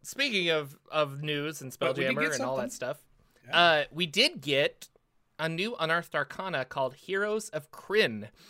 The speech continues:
Speaker 1: And for those of you who don't know, Krynn is, uh, the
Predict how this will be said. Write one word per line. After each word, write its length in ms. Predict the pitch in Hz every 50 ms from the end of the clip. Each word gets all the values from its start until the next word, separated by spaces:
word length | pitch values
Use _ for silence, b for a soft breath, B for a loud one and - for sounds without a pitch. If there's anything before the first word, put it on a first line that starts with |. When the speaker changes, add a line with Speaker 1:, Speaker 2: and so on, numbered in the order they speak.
| B B B B B
Speaker 1:
And 80 | - 135
for 80 | 151 147
those 220 | 151 175 185 -
of 80 | 190 185
you 100 | 180 160
who 160 | - - 170 143 131 -
don't 280 | 170 180 233 - -
know, 340 | 147 131 117 107 107 123 139 -
Krynn 500 | - - - 196 180 202 214 220 226 220 -
is, 640 | 143 131 120 117 113 110 110 123 135 143 - - b b b b b b b b b _
uh, 400 | 123 127 127 127 123 123 123 120 120 -
the 580 | 113 120 131 147 147 151 147 147 147 147 143